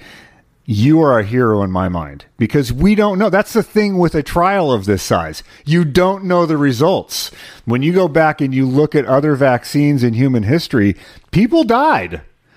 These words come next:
You know, when they were dialing in exactly how potent the vaccine should be, you know, how much,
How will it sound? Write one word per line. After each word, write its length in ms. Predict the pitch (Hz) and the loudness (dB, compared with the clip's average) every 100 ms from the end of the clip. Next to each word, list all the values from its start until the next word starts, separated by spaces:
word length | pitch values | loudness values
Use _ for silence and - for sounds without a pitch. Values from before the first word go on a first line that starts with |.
| _ _ - | _ _ -4
You 140 | 127 | 0
know, 100 | 135 | 2
when 160 | 151 175 | 0 0
they 100 | 180 | 2
were 140 | 180 | 0
dialing 560 | 143 156 175 220 196 160 | 2 0 0 0 0 0
in 260 | 180 214 | 0 0
exactly 920 | 165 127 110 143 160 - 185 160 143 131 | 0 -2 0 0 0 0 2 4 4 2
how 280 | 120 147 | 0 0
potent 580 | 120 - 139 156 170 180 | -2 -4 0 0 0 -2
the 100 | 180 | -2
vaccine 500 | 160 175 - 175 170 | 0 0 -2 -4 -2
should 240 | 165 175 151 | 0 -2 2
be, 420 | 170 170 170 - - - - - | 4 4 2 -2 -12 -20 -14 -4
you 100 | 117 | 0
know, 160 | 117 | 0
how 320 | 117 127 139 | 0 -2 -2
much, 440 | 143 139 147 - | 0 0 0 -2